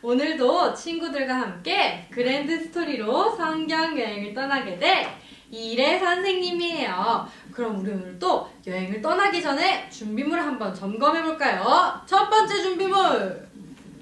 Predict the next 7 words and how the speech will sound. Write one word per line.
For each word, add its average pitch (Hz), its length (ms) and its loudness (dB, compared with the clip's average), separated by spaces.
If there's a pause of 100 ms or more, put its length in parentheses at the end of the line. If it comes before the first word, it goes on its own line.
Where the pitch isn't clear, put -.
(140)
성경책. 311 1400 2
그리고 202 380 -4
두 349 220 0
번째 392 340 4
준비물, 220 440 -2 (680)
그랜드 226 440 -2 (260)
스토리. 349 1000 0